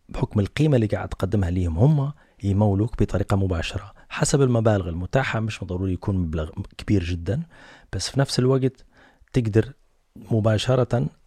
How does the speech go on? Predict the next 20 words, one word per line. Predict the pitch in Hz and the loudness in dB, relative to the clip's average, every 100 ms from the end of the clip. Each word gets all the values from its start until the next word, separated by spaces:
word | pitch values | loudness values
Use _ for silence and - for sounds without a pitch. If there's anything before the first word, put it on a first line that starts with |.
| - | -2
تكون | 131 131 107 | 2 4 2
علاقة | 87 104 110 - 98 98 | 2 0 0 -2 -6 -4
واضحة | 95 104 95 - 95 | -2 -2 -2 -6 -6
مع | 92 85 | -6 -6
جمهورك، | 90 104 143 127 101 | -4 -2 -2 -2 -2
إن | |
أنا | 101 117 117 - - | 0 0 0 -6 -4
نتعب | 110 113 107 127 - - _ _ _ | -2 0 -2 -4 -6 -16 _ _ _
ونبحث | 95 98 113 - 107 - - - | -2 0 0 -2 -4 -6 -16 -10
ونقدم | 95 98 92 113 | -6 -4 0 2
لكم | 104 - 90 | 0 -2 -10
في | - | -8
ضيوف | - 95 127 143 - - _ - _ | -4 0 0 -2 -8 -20 _ -20 _
ولا | - 87 | -6 -2
نجيبكم | 87 110 - | 0 0 -2
في | 87 95 | -8 -2
مادة | 101 110 87 | 0 0 -2
معينة، | 85 110 151 139 135 - _ - | -4 -2 0 0 -2 -8 _ -8
هذه | 127 117 | -4 -2
مقابلها | 104 - 98 104 110 110 107 | -2 -2 -4 0 0 0 -2